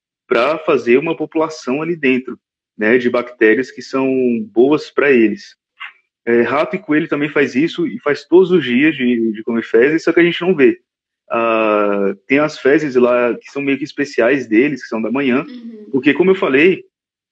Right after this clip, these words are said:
Speaker 1: material de origem vegetal é difícil de digerir. E os coelhos e os ratos, eles vão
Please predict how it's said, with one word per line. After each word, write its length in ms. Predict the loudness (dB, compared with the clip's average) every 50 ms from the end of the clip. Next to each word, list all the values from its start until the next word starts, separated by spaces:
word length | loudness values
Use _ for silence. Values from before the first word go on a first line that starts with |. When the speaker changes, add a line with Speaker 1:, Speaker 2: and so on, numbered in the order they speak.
| _ _ _ _ _ _
Speaker 1:
material 360 | -4 -2 0 2 2 2 0
de 80 | 0 -2
origem 200 | -2 -2 -2 -2
vegetal 340 | -2 0 0 0 2 2 2
é 40 |
difícil 400 | 2 0 0 -2 -4 -6 -6 -10
de 240 | -8 -4 -4 -2 -2 -2
digerir. 580 | -4 0 2 4 4 4 4 0 -2 -2 -6 _ _ _ _ _ _ _ _ _ _ _ _ _ _
E 400 | 4 4 6 6 6 6 6 4 4 2 _ _ _ _ _ _ _ _ 2 4 4 4 2 2 2 2
os 140 | 2 2 0
coelhos 540 | 0 2 4 6 6 6 4 4 2 0 0
e 40 | -4
os 120 | -4 -4
ratos, 440 | -4 -4 -4 -4 -4 -6 -8 0 0
eles 260 | 2 2 2 -2 -2
vão 340 | -2 -2 -2 0 -2 -2